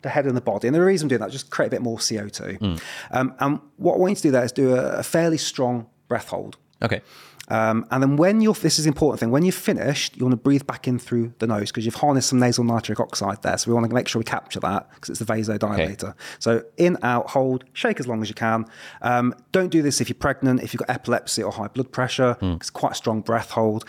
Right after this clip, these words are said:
Speaker 1: Um, and what we'll do, that is just going to start to increase the C O two in your body,
Speaker 2: Hmm.
Speaker 1: start to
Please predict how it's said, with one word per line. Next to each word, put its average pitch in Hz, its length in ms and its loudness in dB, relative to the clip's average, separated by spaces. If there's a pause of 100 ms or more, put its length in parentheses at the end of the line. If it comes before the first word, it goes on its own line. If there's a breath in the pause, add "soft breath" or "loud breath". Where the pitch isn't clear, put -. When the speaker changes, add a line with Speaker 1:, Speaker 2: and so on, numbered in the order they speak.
(240 loud breath)
Speaker 1:
Um, 110 340 0
and 120 140 2
what 143 160 2
we'll 135 100 2
do, 120 140 2
that 151 200 -2
is 139 80 0
just - 220 -4
going 127 160 2
to - 100 0
start - 360 0
to 123 80 -6 (180)
increase 143 440 0
the - 80 -8
C - 280 2
O 175 140 4
two 151 220 -2
in 135 100 2
your 127 80 0
body, 113 420 -2
Speaker 2:
Hmm. 110 220 2
Speaker 1:
start - 240 -4
to - 60 -20